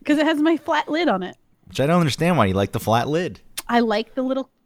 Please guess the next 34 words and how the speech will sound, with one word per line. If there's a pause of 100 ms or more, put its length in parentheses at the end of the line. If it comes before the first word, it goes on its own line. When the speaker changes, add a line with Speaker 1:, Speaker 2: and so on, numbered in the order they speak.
(140)
Speaker 1:
connectedy
that
you
have
to
fold
up
and
push
it
into
that
little
spot.
I
like
that
the
spot
is
there.
Speaker 2:
The
Speaker 1:
That's
Speaker 2:
notch.
Speaker 1:
cool. (380)
Yeah. (560)
Speaker 2:
That
would
hold
the
flap
lid
in
place.